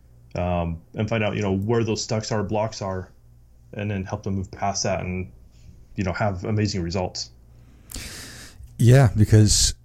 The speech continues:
Speaker 2: it's probably true that every single one of us has some kind of issue or a block or just something in the past, um, around money. Are there certain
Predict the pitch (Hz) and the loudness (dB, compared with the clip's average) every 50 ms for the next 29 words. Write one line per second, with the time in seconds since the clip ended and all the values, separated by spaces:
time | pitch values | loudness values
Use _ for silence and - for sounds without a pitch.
0 | - - 120 - - - - 123 120 110 101 104 107 101 - - 127 120 117 101 | -2 0 0 2 4 4 6 6 6 6 8 6 6 6 4 4 6 6 6 6
1 | 104 101 - - 113 110 104 104 98 - - 113 101 95 92 90 95 101 101 87 | 6 4 4 4 2 4 6 6 6 6 6 6 8 8 6 6 6 6 6 6
2 | 90 90 90 - - 98 92 - - - - - - 110 104 107 110 107 98 92 | 4 6 6 6 6 6 6 6 4 4 4 6 6 8 8 8 8 8 6 6
3 | 90 92 - - 90 90 90 90 87 90 85 - - - 95 85 - - - 90 | 2 0 -2 0 2 4 4 4 2 0 -2 -2 0 2 2 2 4 4 4 6
4 | 85 82 87 - - 90 85 82 82 82 80 - 92 87 90 90 87 87 85 82 | 6 6 6 4 4 2 2 2 2 0 0 0 2 4 4 6 6 4 4 2
5 | 85 - - - - - - 101 90 90 87 85 82 85 82 - - - - - | 0 -2 -4 -6 -6 -2 0 2 4 4 6 6 4 4 2 0 -4 -12 -10 -4
6 | - 95 - - - 110 101 - - 92 90 90 90 85 - - 104 101 101 90 | -2 0 2 2 4 2 4 4 4 4 4 4 4 2 2 4 4 4 6 6
7 | 82 - - - - - - - - - - - - - - - - - 87 87 | 4 2 0 -4 -14 -18 -20 -20 -20 -20 -20 -20 -20 -20 -12 -4 0 0 2 2
8 | 87 82 85 - - - - - - - - 101 95 98 101 104 101 90 85 87 | 0 -2 -4 -8 -12 -14 -16 -16 -16 -2 2 4 6 8 8 8 8 6 6 6
9 | 90 98 101 90 82 82 82 - - - - - - - - - - - - - | 6 6 6 4 2 -2 -6 -8 -12 -14 -16 -20 -20 -20 -20 -20 -20 -14 -2 2
10 | 113 110 113 113 101 - - - 165 123 120 113 107 107 - | 4 6 6 6 6 6 4 4 4 4 4 2 2 2 -2